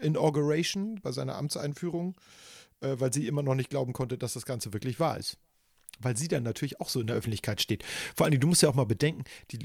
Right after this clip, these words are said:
jetzt reden wir schon wieder über Trump, aber die ganzen Ex-Präsidenten, ne,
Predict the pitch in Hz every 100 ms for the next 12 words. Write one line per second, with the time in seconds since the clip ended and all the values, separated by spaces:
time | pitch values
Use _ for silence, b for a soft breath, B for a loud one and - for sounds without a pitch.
0 | - 131 117 135 113 120 104 104 104 -
1 | 117 - B B - 135 131 - - -
2 | 135 165 180 160 196 - - - 135 120
3 | 127 110 208 104 139